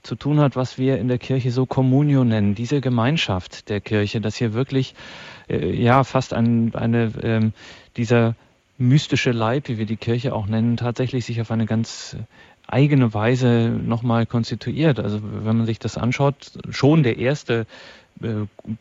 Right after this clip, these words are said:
biblische Begründungstext, wenn man so will, das zweite Makkabäerbuch, wo es völlig, äh, klar zu sein scheint oder ganz selbstverständlich, hier tritt jemand fürbittend ein für jemand anderen.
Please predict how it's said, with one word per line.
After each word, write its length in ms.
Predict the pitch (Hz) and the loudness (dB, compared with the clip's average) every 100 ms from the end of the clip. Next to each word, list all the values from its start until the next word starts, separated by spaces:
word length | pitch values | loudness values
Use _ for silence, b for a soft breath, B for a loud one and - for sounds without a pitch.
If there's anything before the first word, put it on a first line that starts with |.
| _ | _
biblische 480 | 127 135 127 - 107 | -6 -2 -2 0 -2
Begründungstext, 880 | 110 117 139 160 165 - 131 - | 0 0 2 2 0 -2 -4 -2
wenn 80 | 127 | -4
man 160 | 123 127 | -2 -2
so 180 | 117 | -2
will, 160 | 117 143 | -2 0
das 220 | 123 - | -2 -2
zweite 220 | 120 113 | -2 0
Makkabäerbuch, 840 | 113 107 110 101 117 139 135 151 - B B B _ | 0 0 -2 0 0 2 2 0 -2 B B B _
wo 280 | - 110 113 | -12 0 2
es 300 | 110 - - - - _ _ - _ _ _ _ | 2 -4 -14 -18 -20 _ _ -20 _ _ _ _
völlig, 580 | - - 127 160 147 - - - | -20 2 2 4 -2 -6 -18 -16
äh, 120 | - 113 | -12 -12
klar 400 | - 107 139 - | -6 -2 -2 -4
zu 140 | 123 | -4
sein 200 | 117 123 | -2 -4
scheint 240 | - 135 | -4 -4
oder 140 | 135 110 | -2 -2
ganz 200 | 107 110 | -2 -2
selbstverständlich, 800 | 123 - - 110 117 143 135 123 | -6 -4 -6 -2 -2 -2 -2 -4
hier 320 | 135 131 131 | 0 0 0
tritt 260 | - 156 - | -2 -4 -2
jemand 400 | 135 135 127 127 | 0 2 2 -2
fürbittend 680 | - 156 139 135 120 113 - | 0 0 0 0 0 0 0
ein 220 | 117 165 | 0 0
für 120 | - | -2
jemand 380 | 117 117 113 113 | 0 0 0 -2
anderen. 460 | 107 127 160 196 | -2 2 4 4